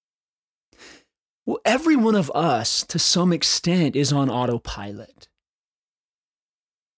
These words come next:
Because there are so many decisions to make every day, our brain wants to make it ar-, as easy as possible for us. So, for example, you may notice that sometimes you're driving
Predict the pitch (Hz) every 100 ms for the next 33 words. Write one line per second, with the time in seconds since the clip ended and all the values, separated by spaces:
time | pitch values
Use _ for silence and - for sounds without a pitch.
0 | _ 185 202 165 254 220 - - 196 220
1 | 220 196 170 - - 202 196 175 165 -
2 | 147 131 135 180 143 120 - 143 147 143
3 | 127 113 135 196 156 123 139 - 131 160
4 | 196 156 139 135 - 127 123 170 175 135
5 | 120 - _ _ _ 135 - _ _ -
6 | 151 143 156 175 165 143 139 - - 143
7 | 160 - 143 123 - 180 262 165 82 -
8 | - - - - _ _ _ _ _ _
9 | _ _ - 175 165 180 160 147 123 160
10 | 214 156 143 180 165 151 143 143 180 175
11 | - 147 - 156 156 - 143 131 127 123
12 | 117 117 143 147 95 110 95 -